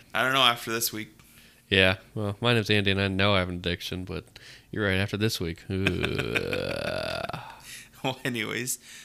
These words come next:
Speaker 1: uh, for those of you who did not listen to last week's episode, this week we have Hole, which, uh, made famous by Courtney Love, the former wife of, uh,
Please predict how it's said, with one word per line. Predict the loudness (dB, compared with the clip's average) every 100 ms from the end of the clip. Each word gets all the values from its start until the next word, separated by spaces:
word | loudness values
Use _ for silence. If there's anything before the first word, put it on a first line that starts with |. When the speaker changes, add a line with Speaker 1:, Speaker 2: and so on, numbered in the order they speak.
| -10
Speaker 1:
uh, | -6 -4 -6
for | -8
those | -8 -6 -8
of |
you | -8
who | -12
did | -10 -10
not | -8 -8 -8
listen | -6 -6 -8
to | -10
last | -10 -8 -8
week's | -10 -12
episode, | -12 -12 -10 -10 -8
this | -6 -6
week | -6 -8
we | -10 -10
have | -10 -10 -12 -18 _ -20 -20 _ _
Hole, | -12 -6 -4 -4 -6 -8 -12 _ _ _ _ _ -20 _ _ _ _ -6 -6 _ -20 -16
which, | -14 -8 -8 -8
uh, | -8 -10 -12 -14
made | -12 -10 -10
famous | -12 -12 -10 -12
by | -10 -10 -10 -12 -14 -12
Courtney | -10 -8 -8
Love, | -10 -10 -10 -12 -14 -14
the | -14
former | -14 -14 -12 -12 -12 -12 -16 _ _ _ -18
wife | -10 -6 -6 -8
of, | -10 -10
uh, | -12 -12